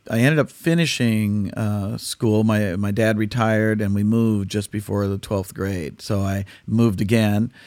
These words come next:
and, uh, back to where he was born, which is in Texas. And we lived in a small little town just outside of Texas City, which is where he was, uh, from, Seabrook area, and, um, finished high school there.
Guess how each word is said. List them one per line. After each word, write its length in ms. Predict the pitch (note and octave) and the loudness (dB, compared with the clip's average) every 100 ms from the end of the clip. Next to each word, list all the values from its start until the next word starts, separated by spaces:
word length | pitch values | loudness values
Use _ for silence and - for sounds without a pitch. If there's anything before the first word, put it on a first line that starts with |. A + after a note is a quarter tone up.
| - - | -20 -4
and, 500 | G#2+ G#2 G#2 G2+ F#2+ | 0 2 2 0 -2
uh, 440 | F#2+ F2+ F2+ D#2+ C2 | -2 -4 -4 -6 -8
back 320 | D2 A2+ A2 | 0 0 0
to 140 | G2+ | -2
where 260 | G2+ G2+ F#2+ | -2 0 0
he 220 | A2 D3+ | 2 2
was 160 | D#3 A2 | 2 0
born, 420 | G#2 G#2 G#2 A2+ | 0 2 2 2
which 180 | G2+ - | 0 -2
is 140 | G#2 | -4
in 100 | G2+ | -4
Texas. 600 | G2+ G#2+ G2 F#2 G2+ A#2+ - - - - | -2 -2 -2 -4 -4 -6 -14 -20 -20 -4
And 280 | G#2 G2+ G2+ | 0 0 2
we 60 | |
lived 280 | G2+ A2+ A2 | 2 2 2
in 100 | G#2+ | 0
a 60 | G2 | -2
small 380 | - G#2 A2+ A2+ | -2 0 2 2
little 200 | A2+ G2+ | 2 -2
town 400 | G#2+ G2+ G2+ G2+ | -2 0 0 -2
just 200 | G#2 - | -4 -4
outside 440 | F#2 E2+ - F2+ | -4 -4 -4 -4
of 80 | F#2 | -4
Texas 340 | - F#2+ - | -6 -6 -6
City, 320 | - G#2 G2 F#2+ | -4 -2 -2 -2
which 180 | G2 | -6
is 120 | F2+ G2 | -8 -6
where 120 | F#2 | -4
he 160 | G#2 | -2
was, 300 | F#2+ F#2 F#2+ | -2 -4 -6
uh, 260 | F#2+ F#2+ G2 | -4 -4 -4
from, 300 | F#2+ F#2 G2 | -6 -4 -4
Seabrook 500 | G2+ G2+ F#2+ F#2+ F2+ | -2 -2 -2 -4 -6
area, 380 | E2+ F2+ G2 G2+ - - - - | -8 -6 -4 -6 -10 -20 -20 -8
and, 580 | G#2 G#2 G#2 G#2+ G#2 G#2 - - | -2 0 2 2 0 -2 -6 -6
um, 580 | G2 F2+ F2+ F2+ F#2+ - | -4 -2 -4 -6 -8 -6
finished 360 | - A#2+ A2 | 0 0 0
high 160 | A#2+ A#2 | 2 2
school 280 | - F#2 F2+ | 0 -4 -6
there. 240 | D#2+ - | -6 -10